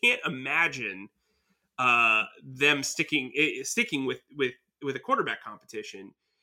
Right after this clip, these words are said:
because really that's the best case scenario for Carson Wentz right now. I can't imagine they just hand the job back to him. Um, and that's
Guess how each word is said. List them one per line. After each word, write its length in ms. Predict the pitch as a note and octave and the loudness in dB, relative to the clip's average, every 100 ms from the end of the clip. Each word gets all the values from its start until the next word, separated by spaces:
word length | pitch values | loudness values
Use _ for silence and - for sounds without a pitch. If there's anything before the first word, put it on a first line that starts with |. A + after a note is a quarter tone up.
| _ | _
because 300 | G3+ G#3+ E3 | 0 2 2
really 380 | F#3 D#4+ C#4+ D3+ | 2 2 2 2
that's 300 | B2+ G3+ - | 6 4 4
the 80 | F3 | -2
best 280 | F#3+ F3 | 0 0
case 200 | - E3+ | 0 -2
scenario 340 | C#3+ C#3+ D#3+ A#2 | 0 0 2 -2
for 120 | - | -6
Carson 360 | - G2+ - G2+ | -14 -14 -14 -16
Wentz 220 | E2+ - | -16 -16
right 180 | E2+ C#2 | -16 -16
now. 220 | - D2 - | -18 -6 0
I 80 | |
can't 320 | D#3 - B3+ G#3 | 2 4 4 4
imagine 480 | E3 D#3 D#3 D#3 | 2 4 4 2
they 140 | C3+ C3+ | -2 -2
just 220 | C#3 - - | -2 -10 -4
hand 160 | D3 | -2
the 60 | A#2+ | -2
job 340 | - A2 G#2 | -4 -2 -2
back 220 | - - _ | -4 -20 _
to 80 | - | -20
him. 840 | - _ _ _ _ _ _ - | -20 _ _ _ _ _ _ -2
Um, 280 | A#2+ A#2 A2+ A#2 | 2 2 0 2
and 100 | E3 | 8
that's 460 | F#3 - - - | 8 6 -4 -6